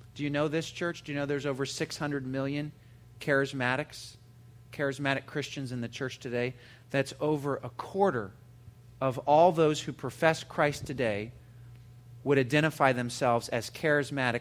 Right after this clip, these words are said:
Pentecostal, by the way, is a denomination that falls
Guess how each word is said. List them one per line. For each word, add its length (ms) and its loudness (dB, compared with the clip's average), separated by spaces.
Pentecostal, 760 2
by 180 4
the 80 2
way, 220 2
is 140 -4
a 160 0
denomination 720 2
that 100 -4
falls 320 2